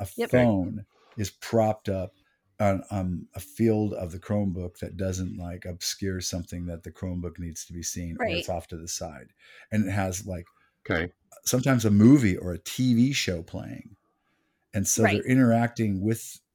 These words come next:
Speaker 1: that and watching this T V show and also interacting with the content. And I've seen kids interact with the content really well while watching the T V show or the movie,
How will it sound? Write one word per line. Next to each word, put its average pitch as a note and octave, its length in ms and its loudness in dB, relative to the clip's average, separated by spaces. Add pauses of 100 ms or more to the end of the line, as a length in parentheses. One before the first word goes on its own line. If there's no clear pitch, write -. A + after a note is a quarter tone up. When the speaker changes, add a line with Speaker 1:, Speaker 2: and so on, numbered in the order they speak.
(120)
Speaker 1:
that G#2+ 500 -2 (300)
and G2 160 -4
watching A#2 400 0
this G2+ 140 -6
T A#2 200 0
V A2 140 2
show F2 460 -6 (120)
and G2 280 -4
also G#2 400 -6
interacting F#2+ 580 -4
with F2 120 -10
the F2+ 80 -14
content. F2+ 680 -8 (380)
And G#2+ 120 2
I've G#2+ 120 2
seen C#3 300 2
kids G#2 400 -2
interact G#2+ 540 0
with G#2 120 -8
the G2 60 -12
content G#2+ 560 -4 (140)
really A2 480 2
well F#2+ 640 -4 (540)
while A2+ 260 2
watching G#2 640 0 (260)
the F#2 140 -10
T G2+ 240 0
V G#2 160 0
show F2+ 360 -4
or F#2+ 280 -4
the F2+ 60 -4
movie, F2+ 480 -4